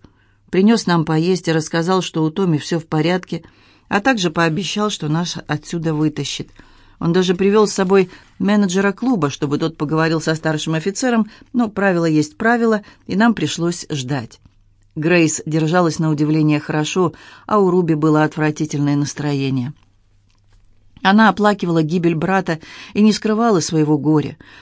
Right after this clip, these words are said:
охмуряла охранника, пытаясь выбраться на свободу. В тот вечер привезли новых женщин,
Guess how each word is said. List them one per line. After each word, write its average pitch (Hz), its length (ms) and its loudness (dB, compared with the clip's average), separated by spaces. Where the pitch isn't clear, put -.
охмуряла 214 640 4
охранника, 196 540 0
пытаясь 175 420 -2
выбраться 151 440 -2
на 151 80 2
свободу. 139 600 -4
В - 80 -20
тот 226 200 2
вечер 240 360 2
привезли 180 420 0
новых 208 340 2
женщин, 208 520 0